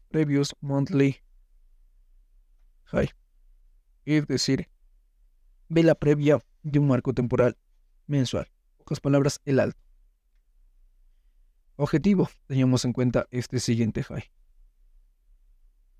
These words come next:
Algo muy importante es que partió lo que es de un precio barato, dejándonos lo que es toda esta ineficiencia, así que tengo en cuenta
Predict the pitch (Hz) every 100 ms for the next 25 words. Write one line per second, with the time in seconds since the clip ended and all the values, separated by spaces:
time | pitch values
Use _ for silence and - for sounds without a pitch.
0 | _ _ - 147 175 185 185 175 165 151
1 | 147 139 139 - 123 - 127 123 - 127
2 | 123 123 113 120 120 - 123 120 - 123
3 | 127 123 - _ _ - - 123 135 135
4 | 127 - 131 127 - 165 165 - 139 123
5 | 131 123 123 120 127 165 - 139 135 127
6 | 123 123 120 127 135 135